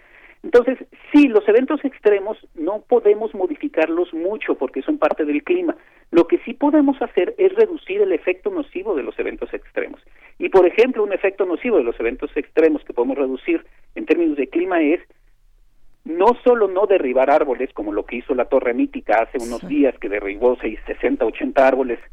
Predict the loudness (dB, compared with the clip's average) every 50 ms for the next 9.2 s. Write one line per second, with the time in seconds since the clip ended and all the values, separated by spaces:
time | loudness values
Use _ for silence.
0 | -20 -20 -18 -2 2 2 4 4 4 2 0 0 -2 -6 -10 -10 -10 -10 -8 -4
1 | -4 -4 -4 -2 0 0 2 4 4 4 4 4 0 -4 -4 -6 -4 -4 -4 -2
2 | -2 0 0 -2 -2 -4 -10 -8 -6 -6 -6 -4 -6 -10 -6 -4 -2 0 0 0
3 | -2 -4 -10 -20 -20 -20 -20 -20 -20 -10 -6 -4 0 2 2 2 2 0 -4 -4
4 | -2 0 0 2 0 0 0 -2 -2 -4 -2 0 2 2 4 4 2 2 0 -2
5 | -2 -4 -8 -8 0 2 2 2 2 0 -6 -10 -10 -10 -8 -8 -6 -6 -8 -8
6 | -8 -10 -8 -8 -6 -4 -4 -4 -4 -6 -6 -8 -8 -6 -6 -4 -6 -2 0 0
7 | 0 2 0 -2 -4 -6 -6 -10 -8 -8 -6 -8 -8 -12 -18 -18 -16 -16 -16 -16
8 | -16 -18 -18 -18 -18 -18 -20 -20 -20 -10 -4 -2 0 0 2 4 4 4 4 4
9 | 4 4 4 4